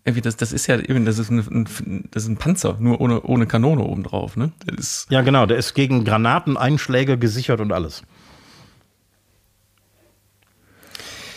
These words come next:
Speaker 1: Ja, gut, aber dafür, ähm, ist die Aussicht nicht so schön,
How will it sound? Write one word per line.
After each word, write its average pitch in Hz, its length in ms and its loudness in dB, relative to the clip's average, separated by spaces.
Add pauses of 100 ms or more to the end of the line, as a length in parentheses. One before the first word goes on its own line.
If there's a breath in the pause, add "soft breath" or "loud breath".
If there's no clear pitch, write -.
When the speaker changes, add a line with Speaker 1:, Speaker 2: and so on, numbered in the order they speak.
(200 loud breath)
Speaker 1:
Ja, 135 160 2
gut, 165 280 2
aber 113 240 0
dafür, 143 540 0
ähm, 151 260 -2
ist - 180 -8
die - 80 -6
Aussicht - 460 -2
nicht 110 140 -6
so 113 160 0
schön, 104 400 -2